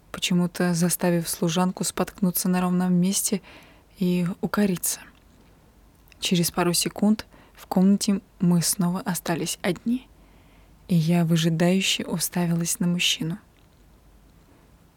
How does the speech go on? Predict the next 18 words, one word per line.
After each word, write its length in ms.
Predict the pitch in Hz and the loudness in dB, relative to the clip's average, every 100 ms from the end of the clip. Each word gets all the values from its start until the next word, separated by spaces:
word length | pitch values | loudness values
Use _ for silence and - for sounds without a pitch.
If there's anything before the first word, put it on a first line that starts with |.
| _ _ _ - | _ _ _ 2
«Дариан», — 680 | 202 240 254 196 160 170 - _ _ _ _ _ _ - | 8 10 10 8 6 0 -8 _ _ _ _ _ _ -6
ответил 540 | 175 - 175 - 156 | -4 0 -2 -2 -6
Аур. 400 | - 165 165 - - _ - - _ _ _ _ _ _ _ | -4 -4 -4 -8 -16 _ -20 -20 _ _ _ _ _ _ _
«Для 200 | 170 185 | -2 0
тебя, 380 | 180 196 180 156 | 2 2 2 0
Софи. 460 | - - - - - - _ _ - - - - - | -2 -6 -12 -14 -16 -20 _ _ -20 -20 -20 -20 -6
Для 240 | 170 185 196 | 4 8 8
остальных 600 | - 202 208 233 247 - | 6 6 8 8 6 4
никак 380 | 190 185 180 175 | 0 4 2 2
иначе, 360 | 180 180 - | 0 0 -2
как 340 | 170 160 - - | -2 -4 -4 -2
ваше 360 | 175 151 - | 0 0 0
величество». 580 | 165 - - - - - - - - _ _ _ - - _ - - _ _ - | -2 -4 -6 -8 -8 -10 -18 -20 -20 _ _ _ -20 -20 _ -20 -20 _ _ -2
«И 120 | 175 | -2
для 240 | 165 165 | 0 -2
Тайра?» — 680 | 165 - 185 208 247 247 180 - - _ _ _ _ _ _ | -2 0 4 6 8 6 4 -2 -20 _ _ _ _ _ _
удивилась 580 | 190 175 180 180 185 - | -2 2 2 2 2 -2
я. 220 | 170 240 | -2 -6